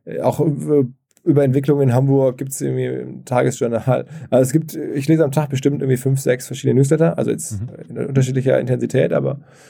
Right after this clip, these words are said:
Speaker 1: so, äh, auch das ist auch schon noch kuratiert, dann mal wieder nicht oder mal wieder doch. Ähm, ansonsten gucke ich halt viel bei Twitter rum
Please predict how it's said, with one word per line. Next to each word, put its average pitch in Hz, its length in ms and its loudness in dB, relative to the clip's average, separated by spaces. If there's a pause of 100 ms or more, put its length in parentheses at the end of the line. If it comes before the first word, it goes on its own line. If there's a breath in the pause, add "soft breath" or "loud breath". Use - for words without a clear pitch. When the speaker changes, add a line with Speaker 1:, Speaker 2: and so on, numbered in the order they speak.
(140 soft breath)
Speaker 1:
so, 151 320 4
äh, 117 40 0
auch 123 560 -2
das 139 160 -2
ist 135 120 -6
auch 139 100 -6
schon 165 140 -2
noch 160 100 0
kuratiert, 147 540 0
dann 123 440 -8
mal 127 180 2
wieder 127 140 4
nicht 160 260 4
oder 139 100 2
mal 120 120 0
wieder 117 140 0
doch. 143 240 0 (460 soft breath)
Ähm, 127 560 2 (720)
ansonsten 127 400 2
gucke 135 180 2
ich 135 120 0
halt 123 140 2
viel - 160 -4
bei 120 120 2
Twitter 156 280 0
rum 156 380 -2